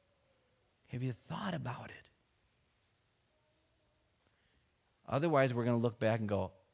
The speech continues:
"Oh, I wish I woulda." And I don't think any of us want that for our lives. God uses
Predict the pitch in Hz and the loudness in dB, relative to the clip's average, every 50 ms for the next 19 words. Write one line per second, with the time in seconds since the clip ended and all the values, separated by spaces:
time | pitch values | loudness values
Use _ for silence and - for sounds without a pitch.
0 | - - 107 104 98 92 87 85 85 87 - - _ _ _ _ _ _ _ _ | -2 0 2 4 4 2 2 -2 -4 -8 -12 -20 _ _ _ _ _ _ _ _
1 | _ _ _ _ _ _ _ - _ - - - - - 101 98 107 127 139 131 | _ _ _ _ _ _ _ -20 _ -14 -14 -8 -2 0 0 0 2 0 -2 -2
2 | - 139 131 113 107 101 104 101 92 - - - _ _ _ _ _ _ _ _ | -4 -4 -4 -4 -4 -4 -6 -6 -6 -8 -14 -18 _ _ _ _ _ _ _ _
3 | _ _ _ _ _ _ _ _ _ _ _ _ _ _ _ _ _ _ _ _ | _ _ _ _ _ _ _ _ _ _ _ _ _ _ _ _ _ _ _ _
4 | _ _ _ _ _ _ _ _ _ _ _ _ _ _ _ _ _ - 104 98 | _ _ _ _ _ _ _ _ _ _ _ _ _ _ _ _ _ -12 -10 -8
5 | 101 113 117 135 135 120 135 127 110 117 120 123 117 107 104 - - 101 95 92 | -8 -6 -4 -4 -4 -2 -4 -4 -2 -2 -4 -4 -4 -4 -6 -8 -8 -8 -8 -8
6 | - 98 95 92 - 101 98 98 95 92 87 87 87 - - - - _ _ _ | -6 -8 -10 -10 -10 -10 -10 -8 -10 -10 -12 -16 -18 -20 -20 -20 -20 _ _ _
7 | _ _ _ _ _ _ _ _ _ - _ _ _ _ _ _ _ _ _ _ | _ _ _ _ _ _ _ _ _ -20 _ _ _ _ _ _ _ _ _ _
8 | _ _ - 127 123 127 135 143 160 170 170 156 131 127 127 123 117 107 117 117 | _ _ -16 -8 -2 0 0 2 2 0 0 0 0 0 0 0 -2 -2 -4 -4
9 | 110 107 107 110 107 - - | -4 -4 -6 -8 -10 -14 -18